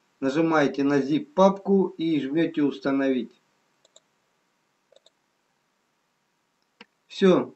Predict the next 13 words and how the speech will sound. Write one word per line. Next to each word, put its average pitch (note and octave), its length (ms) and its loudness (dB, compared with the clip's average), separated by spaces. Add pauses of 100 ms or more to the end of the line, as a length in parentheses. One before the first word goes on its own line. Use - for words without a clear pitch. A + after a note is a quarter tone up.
аддон D3+ 460 0
установлен. D#3+ 840 0 (380)
Его D3+ 220 0
теперь D#3 340 -2
нужно D3 340 -2
найти. D#3+ 640 -2 (2500)
Можно D#3+ 360 0
ввести D3 540 0
вот C#3+ 120 2
здесь C#3 280 0
вот - 280 -6 (240)
в - 140 -20
поисковике D3 1000 0